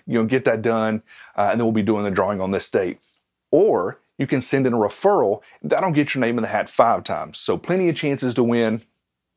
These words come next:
Good luck. I think that's it. A very, very basic video. But <laughs> we've ran this campaign so many times, and every time the average office gets over thirty reviews written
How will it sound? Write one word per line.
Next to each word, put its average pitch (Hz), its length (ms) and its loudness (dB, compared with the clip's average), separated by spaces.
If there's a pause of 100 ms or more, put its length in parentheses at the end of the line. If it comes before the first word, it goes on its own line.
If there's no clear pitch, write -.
(140)
Good 101 120 0
luck. - 340 -8 (480)
I 107 140 -2
think 104 120 2
that's 143 200 2
it. 90 140 -4
A 127 100 0
very, 170 320 0
very 127 260 -2
basic 107 360 -4
video. 95 380 -2 (440)
But 120 100 2
<laughs> 127 220 0
we've 160 160 4
ran 135 300 0
this 127 140 0
campaign 110 440 -2
so 143 200 -2
many 135 200 0
times, 120 400 -4 (360)
and 135 200 -2
every 147 260 2
time 120 600 -2
the 120 240 -2
average 147 340 0
office 131 320 0
gets - 320 -2
over 117 240 2
thirty 127 600 0
reviews 113 580 0
written 131 380 0